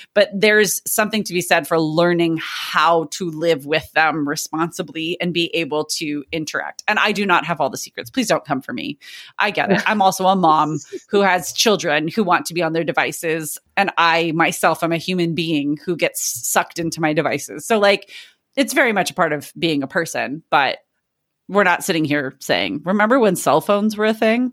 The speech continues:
Speaker 2: No.
Speaker 1: <laughs> No, they're not
Speaker 2: Sorry.
Speaker 1: going anywhere. <laughs> Yeah.
Speaker 2: They're not, no, it's, they're here to stay. And we
Speaker 1: And so is A I.
Speaker 2: And s-, that's a perfect analogy because now we need to adjust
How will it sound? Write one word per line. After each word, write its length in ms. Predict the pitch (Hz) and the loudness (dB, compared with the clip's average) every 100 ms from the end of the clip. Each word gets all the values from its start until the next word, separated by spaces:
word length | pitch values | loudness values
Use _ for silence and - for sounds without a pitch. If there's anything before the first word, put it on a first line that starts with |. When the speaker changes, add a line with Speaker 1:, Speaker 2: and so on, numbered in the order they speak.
| _ _ _ _ _ _ - | _ _ _ _ _ _ -8
Speaker 2:
No. 300 | 170 147 143 | -6 -6 -8
Speaker 1:
<laughs> 60 | - - - _ - | -20 -20 -20 _ 0
No, 160 | 302 | 0
they're 180 | 311 381 349 | 2 2 2
not 100 | - | 2
Speaker 2:
Sorry. 20 | |
Speaker 1:
going 220 | 320 254 | 2 2
anywhere. 400 | 175 - 156 - - | -2 -2 0 0 0
<laughs> 160 | 311 | -2
Yeah. 260 | 302 247 170 | 0 0 2
Speaker 2:
They're 100 | 240 | 2
not, 180 | 220 226 - - | 2 2 -6 -12
no, 160 | 170 - | -10 -8
it's, 240 | 208 - _ - - - _ | -8 -10 _ -20 -20 -20 _
they're 160 | 180 214 | 4 4
here 180 | 240 240 | 4 4
to 80 | 233 | 2
stay. 440 | - 147 135 - | -2 -4 -6 -6
And 280 | 220 226 233 | -2 0 0
we 80 | 233 | 0
Speaker 1:
And 260 | 226 277 294 | 2 2 -2
so 400 | - - 247 320 | -6 -10 -2 0
is 100 | 381 | 2
A 220 | 269 285 | 4 4
I. 300 | 311 440 - - _ _ _ _ _ | 6 4 2 -8 _ _ _ _ _
Speaker 2:
And 160 | 262 262 | -2 -2
s-, 220 | 254 - - | -2 -10 -4
that's 200 | 214 220 | 2 4
a 60 | 247 | 2
perfect 360 | - 277 262 220 | 0 0 2 2
analogy 440 | 220 269 269 175 | 2 2 0 -2
because 480 | 165 202 180 170 170 - - _ _ _ 175 | -2 2 4 4 0 -16 -20 _ _ _ -4
now 540 | 180 196 208 226 226 | 0 2 4 4 4
we 520 | 185 208 220 220 220 | 0 -2 0 0 -2
need 500 | 190 185 196 196 175 | -2 0 0 -2 -6
to 440 | - 202 190 190 - | -4 0 2 2 0
adjust 580 | 180 165 175 160 - - | -2 -2 0 0 -2 -6